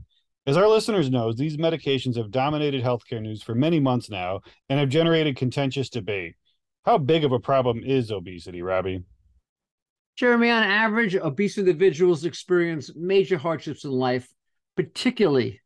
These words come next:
Speaker 2: from a health perspective. They suffer from higher rates of diabetes, musculoskeletal problems, cancer, and heart disease.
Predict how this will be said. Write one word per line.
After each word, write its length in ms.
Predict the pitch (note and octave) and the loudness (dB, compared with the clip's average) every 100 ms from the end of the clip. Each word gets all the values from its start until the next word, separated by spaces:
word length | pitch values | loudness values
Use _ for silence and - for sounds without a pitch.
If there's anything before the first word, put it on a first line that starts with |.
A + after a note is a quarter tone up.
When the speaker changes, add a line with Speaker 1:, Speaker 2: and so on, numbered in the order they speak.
| - | -10
Speaker 2:
from 160 | C3+ | -6
a 60 | C3 | -4
health 360 | C3 C#3 - | -2 -2 -4
perspective. 640 | - A#2+ - A#2 - G2+ - _ _ _ _ _ _ - | -12 -12 -8 -8 -8 -14 -14 _ _ _ _ _ _ -12
They 80 | A#2 | -8
suffer 340 | - D#3 F3 | -2 -2 -2
from 200 | D3 D3 | -2 -2
higher 240 | D#3 D#3 | 0 2
rates 220 | D3+ E3 E3+ | 2 2 0
of 180 | C3 | -4
diabetes, 840 | D#3+ D#3+ E3 C#3+ F#3 C#3+ A2+ G#2+ - _ _ D#3+ | -2 0 0 2 0 0 -4 -8 -20 _ _ -6
musculoskeletal 920 | E3 - F#3 D#3+ - F#3+ E3+ D3 B2 | -4 2 4 4 2 2 4 2 -2
problems, 440 | C3 A2+ G#2 A2 | -2 -2 -4 -10
cancer, 420 | - D#3+ D#3+ - | -6 -2 -2 -2
and 100 | D3+ | -4
heart 220 | A#2 C3 A#2 | -2 -6 -6
disease. 560 | G#2+ G2+ G2 A2 - | -10 -10 -12 -12 -20